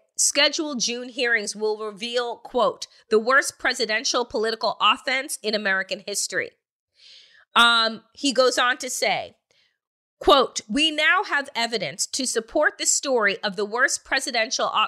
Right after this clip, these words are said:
political offense against the Union in American history."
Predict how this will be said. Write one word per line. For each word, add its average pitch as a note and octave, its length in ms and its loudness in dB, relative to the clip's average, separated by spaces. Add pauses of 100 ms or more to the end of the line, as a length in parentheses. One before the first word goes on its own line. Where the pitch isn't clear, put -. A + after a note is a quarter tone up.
(120)
political B3 420 0
offense G#3 540 -2
against G#3 480 -4
the A3 80 -6
Union G#3 500 -6
in - 160 -6
American F#3+ 480 -2
history." F#3 560 -6